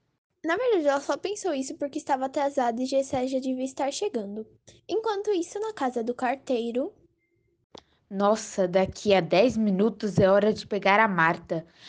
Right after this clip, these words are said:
Speaker 2: Mas bem que ela poderia ir de Uber. Não, eu vou buscá-la como um bom homem que sou.
Speaker 1: Colocou a primeira camisa que viu pela frente e resolveu ficar com a calça que já estava usando.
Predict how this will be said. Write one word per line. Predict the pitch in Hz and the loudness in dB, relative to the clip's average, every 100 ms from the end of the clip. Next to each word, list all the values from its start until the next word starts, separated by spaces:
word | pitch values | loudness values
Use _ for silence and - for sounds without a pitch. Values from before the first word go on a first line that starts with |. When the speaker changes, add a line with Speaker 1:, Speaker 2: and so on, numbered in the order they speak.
| - | -4
Speaker 2:
Mas | 320 330 | 2 4
bem | 240 294 | 4 4
que | |
ela | 349 294 | 4 4
poderia | 285 262 254 214 254 | 2 2 2 2 2
ir | 247 | 0
de | 214 302 | 2 2
Uber. | 220 202 196 190 - - _ _ - | 4 4 2 2 -4 -20 _ _ 0
Não, | 247 269 170 170 - _ _ | 6 6 4 -2 -14 _ _
eu | 277 285 | 6 8
vou | 311 | 6
buscá-la | 277 311 - 247 226 | 4 -2 0 2 2
como | 240 254 233 | 2 -4 -2
um | |
bom | 240 269 | 2 4
homem | 240 226 | 4 0
que | 226 | -2
sou. | 240 - 160 - _ | -4 -4 -4 -6 _
Speaker 1:
Colocou | - 320 330 | 0 2 2
a | 320 | 0
primeira | 302 294 277 320 | 0 -2 0 0
camisa | 392 370 285 262 | 0 -2 -2 -2
que | 269 | -2
viu | 254 254 | -4 -2
pela | 277 262 | 0 0
frente | - 247 262 | -2 -6 -2
e | 269 | 0
resolveu | 262 254 254 | 0 0 -2
ficar | 262 277 277 | -2 -4 -4
com | |
a | 277 | -4
calça | 277 269 - | -4 -4 -6
que | 277 | -4
já | 269 | -4
estava | 302 - 339 415 | -4 -4 -4 -4
usando. | 415 233 220 214 | -6 -8 -8 -16